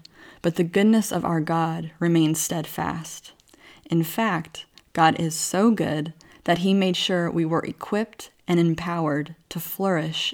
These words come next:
in every circumstance. He gave us what we needed to live victoriously at all times.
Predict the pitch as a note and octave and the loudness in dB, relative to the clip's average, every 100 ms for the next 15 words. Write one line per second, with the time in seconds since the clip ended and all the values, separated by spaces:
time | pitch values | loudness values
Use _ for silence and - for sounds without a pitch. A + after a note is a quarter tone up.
0 | - E3+ E3+ F3 E3 E3+ - E3 D#3+ D#3 | -4 -4 0 0 0 0 -2 -4 -4 -6
1 | - C#3+ F3+ - - - _ _ _ - | -6 -8 -8 -12 -16 -20 _ _ _ -20
2 | - - G3+ F3+ - G#3 A#3 B3 A3+ - | -20 -4 0 0 2 2 4 2 0 0
3 | G3+ - G3+ F#3+ F3+ E3+ E3+ E3 - - | 0 2 2 2 2 2 0 -4 -8 0
4 | F3 E3+ E3+ E3 - - G#3 G3 F3 E3+ | 4 4 4 2 -2 -4 0 2 2 0
5 | - D3+ D3 D#3+ - _ - D#3+ D#3+ D#3+ | -2 -2 -2 -6 -14 _ -4 -2 0 0
6 | D#3+ - - - - - | 0 -6 -6 -6 -8 -12